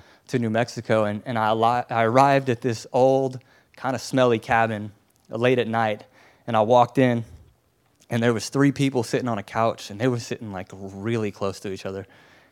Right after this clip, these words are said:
watching Lego Batman on a laptop. And I just kinda took a moment and looked around, and I was like, "What did I just do?"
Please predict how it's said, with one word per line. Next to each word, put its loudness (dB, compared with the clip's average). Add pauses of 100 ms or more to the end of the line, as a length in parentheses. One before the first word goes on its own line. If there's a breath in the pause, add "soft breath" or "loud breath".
(260 soft breath)
watching 0
Lego 4
Batman 0
on -8
a -12
laptop. -6 (880 soft breath)
And -2
I 6
just 0
kinda 6
took 4
a 8
moment 6
and 2
looked 2
around, 4
and 0
I 2
was -6
like, -6
"What 0 (100)
did -4
I 2
just -8
do?" -4